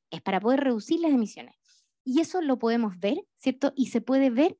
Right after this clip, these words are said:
desde, eh, este monitoreo satelital.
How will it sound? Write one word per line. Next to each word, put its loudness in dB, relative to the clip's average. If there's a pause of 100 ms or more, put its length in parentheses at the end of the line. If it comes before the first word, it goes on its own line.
(260)
desde, 0
eh, 0
este 0
monitoreo 0
satelital. -8